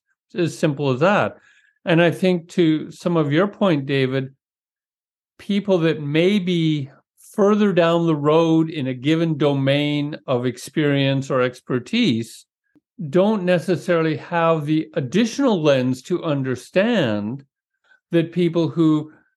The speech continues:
don't have as much experience or context or background or complexity of thinking need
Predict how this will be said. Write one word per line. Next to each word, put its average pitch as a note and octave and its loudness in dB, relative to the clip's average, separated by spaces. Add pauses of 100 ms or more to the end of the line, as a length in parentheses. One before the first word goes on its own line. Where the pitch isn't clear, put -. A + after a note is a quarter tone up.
(140)
don't F#3+ 2
have D#3 0
as C3+ -4
much C#3+ -2
experience C3 0
or C3 -2
context C#3 -2
or C#3 0
background C3 0
or C#3 2
complexity C3+ -4
of B2 -2
thinking C3 0 (640)
need C#3 0